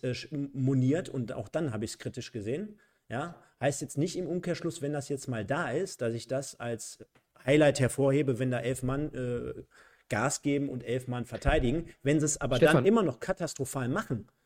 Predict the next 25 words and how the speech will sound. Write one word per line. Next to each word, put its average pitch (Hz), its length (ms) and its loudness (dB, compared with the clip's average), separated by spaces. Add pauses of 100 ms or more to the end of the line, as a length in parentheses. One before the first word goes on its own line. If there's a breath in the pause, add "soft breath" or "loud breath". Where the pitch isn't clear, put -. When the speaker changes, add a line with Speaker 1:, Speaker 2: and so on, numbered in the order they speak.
Speaker 1:
dann 123 140 -8
ist - 140 -8
die 294 140 -8
Umsetzung 165 580 2
für 135 160 -2
mich 151 200 0
dahinter 131 340 -2
immer 190 240 0
noch 131 160 -4
gleich 120 200 -2
null. 170 380 4 (300 loud breath)
Und 139 240 0
wenn 147 80 4
ich 139 140 -2
dieses 131 280 -4
Tor, 214 300 0
weil 113 100 0
ich - 120 -6
zum 131 120 -4
null 139 160 0
zu - 140 -10
eins 208 260 -8
sehe 110 220 -2
und 110 160 -4
so 175 360 0